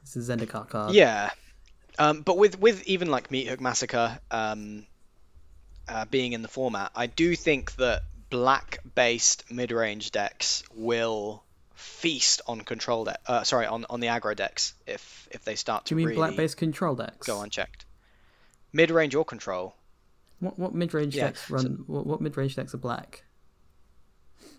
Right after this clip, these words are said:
Speaker 2: Uh, there's a, the, the Golgari list, I'd say, is mid-range.
Speaker 1: Oh, I haven't, I don't think I've seen that list. Golgari list.
Speaker 2: Uh, oh yeah, no, it's not in the, it's not in the
Speaker 1: What's
Speaker 2: top
Speaker 1: the, what's
Speaker 2: sixty.
Speaker 1: the core
Speaker 2: Uh,
Speaker 1: of it?
Speaker 2: <sighs>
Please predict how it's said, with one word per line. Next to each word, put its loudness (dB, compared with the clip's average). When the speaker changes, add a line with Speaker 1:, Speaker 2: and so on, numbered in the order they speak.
Speaker 2:
Uh, 0
there's 6
a, 8
the, 4
the 0
Golgari 4
list, -4
I'd -6
say, -2
is -10
mid-range. -14
Speaker 1:
Oh, -4
I -2
haven't, 0
I -2
don't 0
think -4
I've 0
seen -2
that -6
list. -12
Golgari -8
list. -6
Speaker 2:
Uh, -4
oh 0
yeah, 0
no, -2
it's -6
not -4
in -12
the, -10
it's -10
not -10
in -8
the -2
Speaker 1:
What's -8
Speaker 2:
top -2
Speaker 1:
the, -6
what's -6
Speaker 2:
sixty. -4
Speaker 1:
the -12
core 2
Speaker 2:
Uh, 2
Speaker 1:
of -8
it? -20
Speaker 2:
<sighs> -